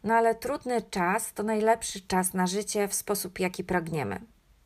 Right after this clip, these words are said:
Ja uwielbiam marzyć i chodzić, e, z głową w chmurach, ale wiem, kiedy trzeba wrócić do rzeczywistości. Van Gogh natomiast kształcił się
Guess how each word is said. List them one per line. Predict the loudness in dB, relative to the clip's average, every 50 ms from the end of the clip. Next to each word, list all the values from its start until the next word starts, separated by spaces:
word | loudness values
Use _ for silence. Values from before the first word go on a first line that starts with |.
| _ -20 -20 -20 -20 -18 -18 -20 -20 -16 -2 2
Ja | 4 6 6 6 4 2 2
uwielbiam | 0 4 4 4 4 4 2 2 2 2
marzyć | 2 4 4 4 4 4 2 0 0 0 0 0 -4 -6 -6
i | -6
chodzić, | -2 -2 -4 -2 0 0 -2 -2 -2 -2 -4 -2 0
e, | 0 2 2 2 2 2 0 0
z | -2 -4 -4
głową | 0 2 2 2 2 0
w | 0 -2 -10
chmurach, | -12 -4 0 2 2 4 4 2 0 0 -2 -8 -20 -20 -20 _ _ _ _ 0
ale | 2 2 2 0 -2
wiem, | 0 0 0 0 0
kiedy | 0 -2 -2 -2 -4
trzeba | -4 -4 -4 0 0 -2 -2
wrócić | 0 -2 -2 -2 -2 -2 -6 -4
do | -2 -2 -2
rzeczywistości. | -2 -2 -4 -4 -4 -4 -2 -4 -4 -2 -2 -2 -2 -2 -4 -6 -6 -8 -8 -8 _ _ _ _ _ _ _ _ _ _ _ _ _ -20 -20 -20 -20 -10 -2
Van | 0 0 0 0 2
Gogh | 2 2 4 4
natomiast | 2 0 -2 -2 -2 -2 0 0 0 0 -2 -4
kształcił | -6 -6 -6 -6 0 0 0 0 0 -4 -4 -2 -2 -2 -2
się | -4 -4 -2 -2 0 0 0 -2 -4